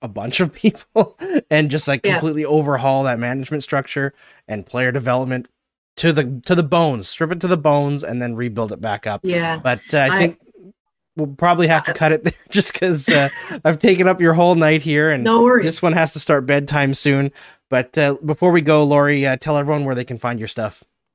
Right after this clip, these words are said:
Speaker 2: So I'm Lori Ten Habs on Twitter. Uh, you'll see my stuff, uh, at, uh, habatter dot wordpress dot com. Um, and I also write for a little paper out on the East Coast, Rec House Press. Um,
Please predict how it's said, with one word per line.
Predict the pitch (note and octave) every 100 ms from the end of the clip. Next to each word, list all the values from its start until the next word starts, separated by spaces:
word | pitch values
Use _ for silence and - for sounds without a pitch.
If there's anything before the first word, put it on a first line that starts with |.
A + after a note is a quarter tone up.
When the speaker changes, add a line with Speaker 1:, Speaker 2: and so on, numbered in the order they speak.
| _ _ _ _ _ - _ _ _
Speaker 2:
So | - - B3+ B3 A#3+ A3+
I'm | G#3
Lori | G#3 G#3 G#3
Ten | G#3 G3+ G3
Habs | G3+ F#3+ F3+ F3+
on | F3 F3
Twitter. | - B3 B3+ C4 B3
Uh, | D#3+ D#3
you'll | D#3+ D#3
see | D#3 - F3
my | E3
stuff, | E3+ - D#3+ D#3+ _ _
uh, | D#3 D3+ D3 D3 C#3+ -
at, | C#3 C#3 C3+ - - C#3
uh, | C3 B2+ B2+ - _ _ E3
habatter | E3+ E3 E3 E3 E3 E3 E3+ F3 -
dot | C3
wordpress | D3 D#3 D#3 D#3+ D#3
dot | - C3+ C#3
com. | E3 D#3+ D#3+ D#3+ - _ _ _ _
Um, | D3 D3 D3 D3+ -
and | F3 F3 F3
I | F3+
also | F#3+ G3 G#3+
write | G3+ G#3
for | G#3
a | G3+
little | G#3
paper | G#3 G3+ G3 F#3+
out | F#3 F#3+
on | F#3
the | F3+
East | F3 -
Coast, | F#3 F3+ F#3 -
Rec | D#3 D#3+
House | D#3+ -
Press. | D#3+ D#3 E3 - - _ _ _ _ _ -
Um, | D3 C#3+ C#3+ D3